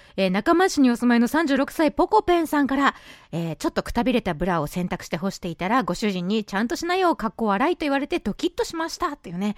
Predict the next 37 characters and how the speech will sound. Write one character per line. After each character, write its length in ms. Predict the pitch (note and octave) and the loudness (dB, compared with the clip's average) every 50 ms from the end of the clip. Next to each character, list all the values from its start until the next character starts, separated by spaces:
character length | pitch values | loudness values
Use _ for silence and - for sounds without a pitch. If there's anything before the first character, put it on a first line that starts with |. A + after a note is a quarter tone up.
| _ | _
三 240 | - - C4+ C4+ C4 | -4 0 2 2 4
十 100 | A3 C#4 | 4 2
代 160 | C4 A#3+ A#3 | 2 2 0
と 80 | - A3+ | 0 0
い 40 | A3 | 0
う 60 | G#3+ | 2
年 180 | G#3+ B3 C#4 C#4 | 4 4 6 6
齢 180 | C4 D4 C4+ | 4 4 4
も 120 | B3 B3+ B3+ | 4 2 2
あ 60 | E4 | 2
り、 160 | E4+ A#3 - - - - - | 0 -2 -4 -6 -20 -12 -4
あ 80 | - G#3 | 0 2
ま 100 | A#3+ C4 | 2 4
り 80 | C4 B3 | 2 0
張 140 | F3+ G3+ | -2 -2
り 100 | B3+ D#4 | -4 -2
切 100 | - F#4 | -2 -2
っ 20 | - | -2
て 120 | - B3+ | 0 0
若 240 | G#3 G#3 G#3 C#4 C#4 | 0 0 0 0 0
作 220 | B3+ D4+ - B3 | -2 -2 -4 -4
り 80 | A3 A3 | -6 -6
し 40 | - | -4
て 120 | - A3 | -2 0
る 80 | G#3 G#3+ | 0 2
み 100 | A3+ A3+ | 0 0
た 140 | - C4 A#3+ | 0 0 2
い 40 | |
な 80 | A3 G#3 | 2 2
の 100 | G3 F#3+ | 0 0
も 120 | F#3+ F#3 | -2 -2
気 140 | F3 - G3 | -4 -4 -2
が 80 | G3+ G#3+ | -2 -2
引 60 | - - | -2 -2
け 120 | - B3 C#4 | -2 0 0
る 80 | F#4 | 0
し、 260 | F4+ - D#4+ G3+ - | 0 0 -4 -4 -4